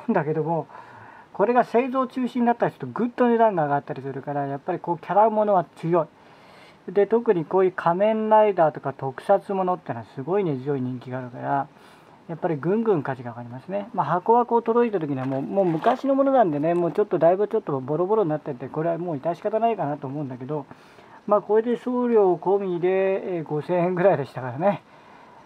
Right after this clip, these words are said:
安いもんですよ。送料込みで五千円なんてのは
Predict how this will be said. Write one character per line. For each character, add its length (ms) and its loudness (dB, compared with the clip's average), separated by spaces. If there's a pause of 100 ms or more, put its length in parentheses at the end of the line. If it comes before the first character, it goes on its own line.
(160)
安 240 0
い 40 6
も 120 4
ん 60 0
で 80 -8
す 100 -10
よ。 100 -6 (100)
送 160 4
料 120 2
込 120 -6
み 60 -4
で 60 -4
五 160 -4
千 120 -2
円 80 -4
な 100 -4
ん 40 -8
て 100 -12
の 60 -10
は 160 -10